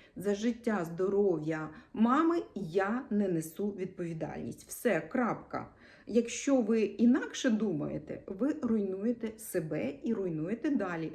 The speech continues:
ж-, ну, с-, е, долю свого, с-, свого сина чи доньки. А, от, тобто ви таким чином помножуєте патологію,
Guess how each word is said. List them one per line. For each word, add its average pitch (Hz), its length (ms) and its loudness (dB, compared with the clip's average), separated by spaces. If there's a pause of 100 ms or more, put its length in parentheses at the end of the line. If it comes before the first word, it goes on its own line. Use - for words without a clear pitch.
ж-, - 200 -12
ну, 156 380 -4
с-, - 160 -20
е, 147 220 -2
долю 247 340 2
свого, 240 560 2
с-, - 240 -8
свого 185 300 -6
сина 233 320 0
чи - 140 -12
доньки. - 440 -6 (580)
А, 180 360 -4 (100)
от, - 320 -2 (340)
тобто 226 280 0
ви 277 360 4
таким 214 360 0
чином 262 360 4
помножуєте 202 880 0
патологію, 170 1080 -2